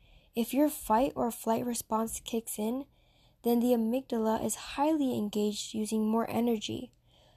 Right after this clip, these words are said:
The prefrontal cortex is left with less energy to perform its functions in memory.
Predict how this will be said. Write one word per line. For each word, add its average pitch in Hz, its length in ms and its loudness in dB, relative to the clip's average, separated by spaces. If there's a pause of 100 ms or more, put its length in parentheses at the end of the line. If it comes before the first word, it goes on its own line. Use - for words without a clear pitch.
(120)
The 233 80 0
prefrontal 277 720 0
cortex - 580 0
is 220 140 -8
left 233 300 0
with 233 180 -6
less 240 340 4
energy 240 420 0
to 240 140 -8
perform 240 400 -4
its 226 160 -4
functions 233 600 -6
in 233 120 -2
memory. 233 440 -2